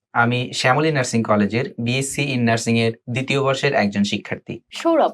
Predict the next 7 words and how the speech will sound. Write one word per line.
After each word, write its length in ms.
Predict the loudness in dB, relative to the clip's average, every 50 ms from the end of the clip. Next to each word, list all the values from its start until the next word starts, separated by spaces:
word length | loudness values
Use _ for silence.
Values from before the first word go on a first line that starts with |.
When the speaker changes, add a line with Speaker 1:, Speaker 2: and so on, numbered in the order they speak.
| -2 -6
Speaker 2:
আপনার 280 | -6 -4 -2 -2 -2
শিক্ষা 440 | -2 -2 0 0 -2 0 -2 -4 -2
জীবন 280 | 0 0 2 2 2 2
শুরু 260 | 2 0 2 2 2
হয়েছিল 380 | 2 2 0 -2 -2 -4 -4
কোথায় 440 | -2 -2 -4 -4 -4 -4 -6 -6 -6 -10 _ _ _ -8
এবং 260 | -6 -4 -4 -6